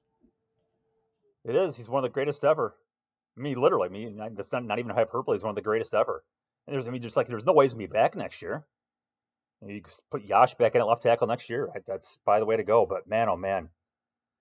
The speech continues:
Right when he, he, seriously, I mean, he, he's played four games in a row. He practiced every single day the last two weeks. Right when you think they're maybe getting around the corner here, which is why they made all these line switches to begin with, probably, is they felt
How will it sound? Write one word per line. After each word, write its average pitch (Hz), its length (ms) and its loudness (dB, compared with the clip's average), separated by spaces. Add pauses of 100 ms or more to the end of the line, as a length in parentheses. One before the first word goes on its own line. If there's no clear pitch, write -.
(580)
Right 143 120 6
when 202 100 4
he, 170 100 0
he, 151 240 -10
seriously, 269 380 0
I - 20 -6
mean, 127 100 -4
he, 135 140 -6 (480)
he's 151 140 -8
played - 280 0
four 180 240 4
games 202 300 -4
in 202 60 -4
a - 20 -4
row. 117 420 4 (640)
He 139 80 -8
practiced 139 340 2
every 156 280 0
single 170 300 -2
day 127 220 2
the 120 80 0
last 113 320 4
two 147 80 -4
weeks. 131 260 -4
Right 143 140 4
when 202 100 -4
you 151 100 -4
think 160 260 -6
they're 127 120 0
maybe 135 320 -4
getting 131 220 -4
around 131 200 0
the - 40 -4
corner 143 340 -4
here, 95 140 -4
which 98 140 -4
is 113 100 -12
why 127 200 4
they 135 120 0
made 113 240 -2
all 117 80 6
these 117 240 -6
line 110 180 -2
switches 110 300 -10
to 87 60 -20
begin 92 180 -10
with, 123 200 -2
probably, 82 340 -4
is - 80 -12
they 98 80 -8
felt 107 280 -2